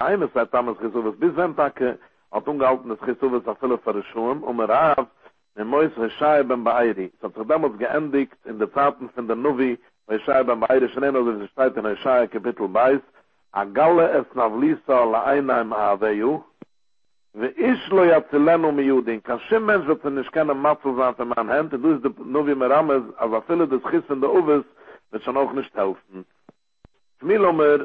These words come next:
ממאי חזואל, חזואל, איך בין דער מלך פון ארם, וואו דאס געווען א ביסל שפעטער, דעמאלטס האט זיך געענדיגט, חשוב איז, שנאמען, מיר שטייט אין מלאכים בית, קאפיטל יג,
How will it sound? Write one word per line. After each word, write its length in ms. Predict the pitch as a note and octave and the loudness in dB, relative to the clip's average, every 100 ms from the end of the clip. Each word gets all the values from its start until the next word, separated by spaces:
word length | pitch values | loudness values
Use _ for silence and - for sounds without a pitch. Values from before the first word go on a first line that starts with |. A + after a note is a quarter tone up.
| - | -4
ממאי 440 | C3+ C#3 D3+ E3 | -4 0 2 2
חזואל, 760 | E3 C#3+ A#2+ C3+ D#3+ C3+ A#2+ A2+ | 2 0 0 2 4 4 2 0
חזואל, 380 | A#2+ A#2+ D#3 C#3 | -2 2 2 2
איך 100 | C3 | 2
בין 220 | C#3 C3 | 0 0
דער 100 | B2 | 0
מלך 300 | C#3 C#3 B2+ - | 0 0 0 -6
פון 140 | A2+ | -4
ארם, 440 | G#2+ A2 C#3 C#3 D3 _ | -2 0 0 -2 -8 _
וואו 120 | A2+ | -12
דאס 100 | A2+ A#2+ | -10 -6
געווען 220 | B2+ C#3 | -4 -2
א 40 | C3 | -2
ביסל 280 | A#2 A#2 | -4 -10
שפעטער, 500 | G#2 - F3 D#3+ C3 | -14 -6 -2 0 0
דעמאלטס 420 | B2 A2+ F3 D#3+ C3 | -2 0 0 0 -4
האט 100 | B2 | -8
זיך 100 | A2+ | -6
געענדיגט, 320 | B2+ A#2 G#2 - | -4 -6 -10 -8
חשוב 340 | A2+ A#2+ A#2+ | -8 -2 0
איז, 100 | D3 - _ _ _ _ | 0 -4 _ _ _ _
שנאמען, 260 | C#3 C#3+ C#3 | -2 -2 -2
מיר 100 | G#2+ | -2
שטייט 240 | C#3+ C#3 | 0 0
אין 80 | B2 | -2
מלאכים 380 | B2+ C3+ C3 A#2+ | -2 -2 -2 2
בית, 220 | C3 A#2+ | 2 0
קאפיטל 380 | - A#2 B2+ A#2+ | -6 -10 -6 -4
יג, 240 | A2+ G#2+ | -4 -2